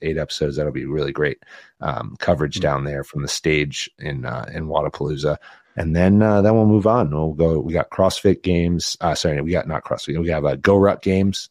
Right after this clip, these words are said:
Speaker 1: Sandlot Jacks coming up in April. I'm going to San Diego this week. We have a couple of awesome episodes that'll kind of come in between those two big events that we're gonna record this week in,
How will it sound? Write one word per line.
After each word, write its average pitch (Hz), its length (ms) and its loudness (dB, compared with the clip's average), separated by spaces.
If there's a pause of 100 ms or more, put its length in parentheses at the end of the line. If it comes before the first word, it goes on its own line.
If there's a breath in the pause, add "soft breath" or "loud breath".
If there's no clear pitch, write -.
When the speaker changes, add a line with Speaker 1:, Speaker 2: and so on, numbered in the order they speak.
Speaker 1:
Sandlot 82 460 -6
Jacks 90 320 0
coming 85 240 -2
up 78 140 -4
in 69 80 -8
April. 107 420 2 (640 soft breath)
I'm 85 60 -6
going 85 220 2
to 73 40 -2
San 95 240 2
Diego 90 320 2
this 76 220 -2
week. 87 200 2
We 82 100 2
have 80 120 0
a 76 60 -4
couple 82 280 -2
of 73 160 -6 (540 soft breath)
awesome 95 380 4
episodes 87 760 0 (100)
that'll 80 200 -2
kind 80 200 -6
of 76 80 -12
come 92 200 0
in 80 100 -2
between 80 360 -4
those 80 200 -6
two - 140 -2
big 78 220 0
events 80 400 -2
that 76 140 0
we're 71 80 -4
gonna 82 200 -4
record 76 380 -4
this 80 180 -8
week 80 220 -2
in, 76 160 -6